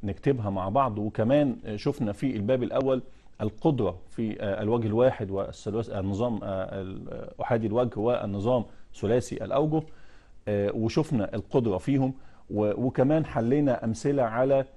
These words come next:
آه، حساب، آه، جهد الخط و-، و-، و-، وجهد الوجه والقدرة، آه، آه، قدرة الحمل. ده كان خلال دراستنا للباب الأول. في الباب التاني اتكلمنا عن المحول الكهربي، وكان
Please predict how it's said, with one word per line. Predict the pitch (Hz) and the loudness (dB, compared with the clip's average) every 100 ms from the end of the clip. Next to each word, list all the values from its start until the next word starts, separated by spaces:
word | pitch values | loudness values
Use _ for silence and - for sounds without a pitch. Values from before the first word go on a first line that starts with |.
| - - | -18 -6
آه، | 113 110 | -2 0
حساب، | - 110 127 135 127 127 - | -2 0 4 6 4 0 -4
آه، | 98 | -2
جهد | 101 139 120 | 2 4 4
الخط | 107 - 123 - - | 0 2 0 0 -6
و-، | |
و-، | 92 95 98 98 98 95 98 - - - | -2 -2 -2 0 2 2 -2 -8 -12 -2
و-، | 101 104 101 | -2 2 4
وجهد | 120 123 104 - 107 | 4 4 0 -6 0
الوجه | 101 127 110 92 - | 4 4 4 -4 -4
والقدرة، | 101 120 117 104 - 147 127 101 90 - | 0 2 2 -2 0 2 4 2 0 -4
آه، | 110 95 95 95 - 104 95 | -4 -2 -2 -4 -6 -4 -4
آه، | 95 | -2
قدرة | 139 120 98 | 0 0 -2
الحمل. | 98 - 131 135 - - - - - - - - - - - - | -4 -2 0 -2 -8 -20 -20 -20 -18 -16 -16 -16 -16 -18 -18 -4
ده | 123 156 | 2 2
كان | 151 143 139 | 4 2 2
خلال | - 113 139 107 | -2 0 2 2
دراستنا | 107 107 135 127 | 0 0 -2 -2
للباب | 107 113 123 104 123 117 | 0 0 0 0 0 0
الأول. | - 104 95 | 0 0 0
في | 87 | -2
الباب | 101 107 147 | -2 0 0
التاني | - - 139 139 127 | -2 0 0 0 -2
اتكلمنا | 107 107 101 127 127 107 | -6 -4 -2 0 0 0
عن | 104 131 113 | 0 -2 -2
المحول | 98 95 - 131 107 | -6 -6 -2 0 0
الكهربي، | 98 104 104 135 127 | -4 -4 0 0 2
وكان | 110 92 131 123 | -2 2 2 2